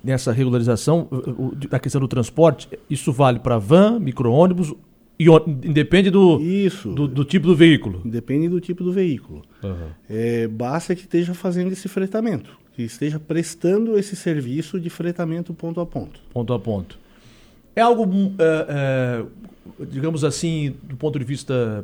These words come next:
Speaker 1: é, administrativo, de, de, de papel, falando no popular, muito burocrático, doutor?
Speaker 2: Não, não é muito burocrático.
Speaker 1: Não.
Speaker 2: Não, não, questão básica.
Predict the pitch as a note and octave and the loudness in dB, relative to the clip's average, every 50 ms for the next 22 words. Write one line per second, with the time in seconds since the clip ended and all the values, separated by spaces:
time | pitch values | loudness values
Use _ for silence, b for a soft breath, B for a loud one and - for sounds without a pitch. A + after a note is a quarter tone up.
0 | - - _ - - G#2+ G#2 G2+ G#2 - - B2+ A2 A#2 A#2 - - G2 F#2 - | -12 -16 _ -14 -12 -12 -10 -10 -12 -10 -10 -10 -10 -10 -10 -8 -8 -10 -8 -2
1 | - F3+ F#3+ F3 D3 A2+ G#2+ G#2 G2 - - - - C3+ E3+ F3+ A#3 B3 - A#3 | 0 2 2 2 2 0 -4 -8 -10 -10 -12 -14 -14 -12 -10 -8 -6 0 2 2
2 | G3 - F3+ D#3 B2+ A2 - - B2+ C#3+ D3 D3 C#3 A#2 C#3 C3+ C3 C3 B2+ B2 | 2 4 4 4 4 4 2 0 0 0 0 0 -2 -2 -2 -2 0 0 0 0
3 | A#2 - D#3 E3 F#3 G3 - D3 C#3 D3 C#3 C3 C#3 F#3+ G#3 F#3+ F3+ - C3 B2+ | 0 0 2 4 4 4 4 2 0 0 0 -2 -2 0 -2 -2 -2 -4 -6 -8
4 | A#2 - A#2 A2 G#2 F3+ D#4 C4+ B3+ B3 A3+ F#3 F3+ F#3+ G3+ G3 F#3 F3 E3+ D#3+ | -8 -6 -6 -6 -2 0 0 2 2 4 4 4 4 4 2 2 2 0 0 0
5 | C#3+ C#3 C3 A#2+ - A#2+ G#2 F#2+ E2+ E2+ - G3 G#3+ A#3+ A#3 A3+ G3 E3+ E3+ E3 | 0 0 0 0 0 -2 -2 -2 -4 -8 -8 -6 -4 -2 0 0 0 0 0 0
6 | C3+ A2 - C#3 C3+ - - F#3+ F3+ F3 F3+ F#3 E3+ B2+ A2 - - E2 | 0 -2 -2 -6 -8 -6 -4 -2 0 0 2 2 0 -2 -4 -8 -12 -14